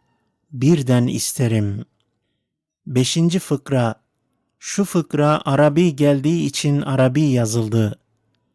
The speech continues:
Hem şu fıkrayı Arabiye, Allahu Ekber zikrinde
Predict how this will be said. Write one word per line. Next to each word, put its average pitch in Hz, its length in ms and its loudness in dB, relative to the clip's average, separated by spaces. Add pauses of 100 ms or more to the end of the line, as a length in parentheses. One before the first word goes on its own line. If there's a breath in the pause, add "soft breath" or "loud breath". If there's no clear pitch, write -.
Hem 160 300 -2
şu - 180 -4
fıkrayı 160 580 0
Arabiye, 135 800 0 (580)
Allahu 147 500 2
Ekber 160 400 0
zikrinde 143 840 0